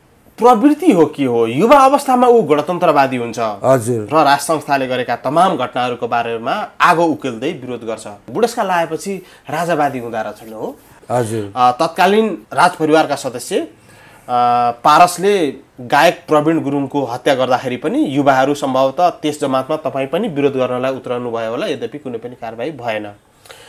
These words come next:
Speaker 1: अर्को कुरा भनेको राजनीतिमा जो सत्ता, शक्ति र पदमा पुग्दैन ऊ भयानक राष्ट्रवादी हुन्छ। जब पदमा पुग्छ, शक्ति हासिल गर्छ, सत्तामा पुग्छ, ऊ विदेशीको गुलाम हुन्छ र प्रवृत्ति यसरी देखिन्छ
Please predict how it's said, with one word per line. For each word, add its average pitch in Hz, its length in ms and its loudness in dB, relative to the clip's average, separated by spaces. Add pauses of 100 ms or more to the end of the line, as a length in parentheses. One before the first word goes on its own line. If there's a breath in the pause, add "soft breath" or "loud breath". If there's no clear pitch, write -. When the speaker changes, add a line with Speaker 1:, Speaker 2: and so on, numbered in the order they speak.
(320 loud breath)
Speaker 1:
अर्को 247 200 2
कुरा 214 280 4
भनेको 156 260 2
राजनीतिमा 151 520 0
जो 151 260 -2
सत्ता, 226 480 0
शक्ति - 380 -6
र 240 100 4
पदमा 180 380 2
पुग्दैन 160 420 0
ऊ 220 280 -4
भयानक 135 460 -2
राष्ट्रवादी 127 460 -2
हुन्छ। 123 220 -10 (340)
जब 147 180 -2
पदमा 139 460 -2
पुग्छ, 185 300 -12 (580 soft breath)
शक्ति 202 420 -2
हासिल 139 300 -4
गर्छ, 170 240 -4
सत्तामा 139 500 -4
पुग्छ, 135 280 -10 (240)
ऊ 277 180 6 (380 loud breath)
विदेशीको 196 460 2
गुलाम 147 320 2
हुन्छ 120 240 -6
र 220 140 2
प्रवृत्ति 147 680 -2 (140)
यसरी 262 260 4
देखिन्छ 139 380 -2